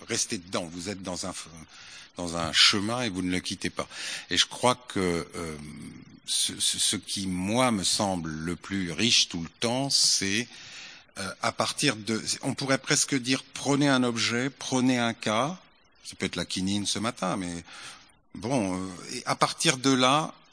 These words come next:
déployez-le totalement et vous allez voir comment les mondes se fabriquent. En gros, je, je crois que l'exemple de, de, de ce matin était,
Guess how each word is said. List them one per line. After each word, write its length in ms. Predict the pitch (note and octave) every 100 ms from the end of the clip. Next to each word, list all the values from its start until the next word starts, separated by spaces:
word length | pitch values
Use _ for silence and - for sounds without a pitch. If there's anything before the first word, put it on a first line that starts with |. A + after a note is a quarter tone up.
| _ _ -
déployez-le 1200 | A2+ G#2+ A2 D#3+ - C#3+ D3 C3+ C#3 B2+ C3+ D#3 E3+ -
totalement 520 | G#2+ - F#2+ E2 D2+
et 80 | E2
vous 200 | G2 G#2
allez 200 | G2+ G2
voir 540 | F#2 A#2+ C3+ C#3 -
comment 260 | - G#2+ A#2
les 140 | G#2
mondes 240 | G2+ G#2 -
se 100 | F#2
fabriquent. 560 | F2 D2 - - - _ _
En 100 | F2+
gros, 240 | F2 G2 F#2+
je, 120 | F2 F2+ F#2+
je 100 | -
crois 180 | - B2
que 120 | G#2+
l'exemple 340 | F#2 A2+ A2+
de, 140 | G2 E2+
de, 160 | F#2
de 160 | E2 F#2
ce 160 | -
matin 360 | F#2 F2+ - A#2+
était, 220 | F#2+ G2